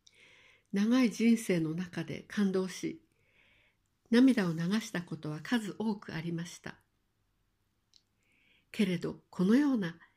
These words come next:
溢れ出る涙を拭うこともできずに、立ち尽くすほどの感動を覚えた体験は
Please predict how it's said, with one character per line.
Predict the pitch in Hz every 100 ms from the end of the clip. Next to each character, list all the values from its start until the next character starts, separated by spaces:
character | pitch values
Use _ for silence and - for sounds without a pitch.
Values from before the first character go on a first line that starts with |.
| _ _ _ _ _ -
溢 | 185 214
れ | 208
出 | 202 208
る | 190
涙 | 185 180 180 170
を | 165
拭 | 175 226 247
う |
こ | 247 254
と | 269
も | 226
で | 180 165
き | 190
ず | 175
に、 | 156 139 - _ _ _ _ _ _ _ -
立 | 202 240
ち | 226
尽 | -
く | -
す | 330 294
ほ | -
ど | 190 185
の | 175
感 | - 175 175
動 | 175 175
を | 165 - -
覚 | 180 202
え | 180
た | 160
体 | 156 180 175
験 | 175 165 160
は | 156